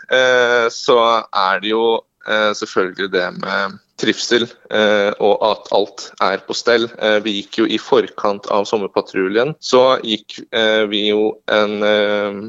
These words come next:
liten egenlaget patrulje der vi delte ut litt informasjon om, eh, hva som er forventet, eh, skal være på plass,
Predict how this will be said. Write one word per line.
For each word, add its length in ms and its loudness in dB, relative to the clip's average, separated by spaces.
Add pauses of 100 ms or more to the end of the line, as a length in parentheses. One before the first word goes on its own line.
liten 480 0
egenlaget 960 0
patrulje 400 2
der 160 4
vi 60 0
delte 500 2
ut 160 -12
litt 160 -6
informasjon 720 -2 (640)
om, 320 2
eh, 340 4
hva 160 2
som 160 -4
er 80 2
forventet, 1000 -2
eh, 500 -2 (140)
skal 340 0
være 240 2
på 180 -2
plass, 500 -2